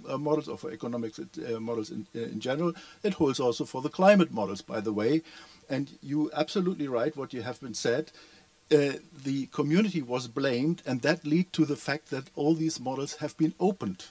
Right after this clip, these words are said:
yeah, made available. So the structure of the models, of course, is different, but the,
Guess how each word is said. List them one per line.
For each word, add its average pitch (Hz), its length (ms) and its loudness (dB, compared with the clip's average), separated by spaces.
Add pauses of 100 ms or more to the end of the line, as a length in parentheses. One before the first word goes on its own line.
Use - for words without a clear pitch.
(120)
yeah, 123 240 -4
made 139 300 0
available. 135 520 0
So 123 200 -6
the 123 180 -6 (240)
structure 175 540 0
of 151 80 0
the 147 80 -6
models, 139 360 0
of - 160 -12
course, 151 240 2
is 117 220 -4
different, 170 540 2 (440)
but 123 340 2 (280)
the, 120 380 -2